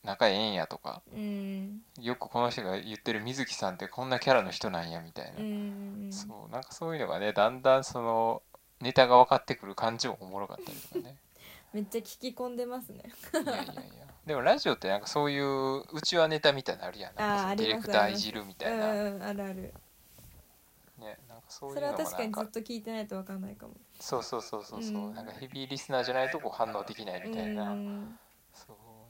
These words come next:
Speaker 1: なんかそういうのあるからさ。なんかそういうのも結構楽しかったりするよね。
Speaker 2: うん。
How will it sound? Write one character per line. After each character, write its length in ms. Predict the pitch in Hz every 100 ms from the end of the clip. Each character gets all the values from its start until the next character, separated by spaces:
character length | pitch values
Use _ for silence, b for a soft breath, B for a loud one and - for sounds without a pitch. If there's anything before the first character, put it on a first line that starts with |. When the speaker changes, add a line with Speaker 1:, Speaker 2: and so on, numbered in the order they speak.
| 120
Speaker 1:
な 60 |
ん 40 | 117
か 80 | -
そ 180 | -
う 40 | 147
い 40 |
う 20 |
の 120 | 117 95
あ 40 |
る 120 | 98
か 100 | -
ら 100 | -
さ。 160 | - - - _
な 40 |
ん 40 | -
か 60 |
そ 100 | -
う 40 | 214
い 60 |
う 20 | 131
の 60 |
も 60 | -
結 160 | 113
構 80 | - -
楽 220 | 110 -
し 60 |
か 80 | -
っ 60 | -
た 80 | -
り 40 |
す 120 | -
る 80 | 92
よ 60 | - 104
ね。 200 | 107 - -
Speaker 2:
う 20 |
ん。 420 | 202 190 190 196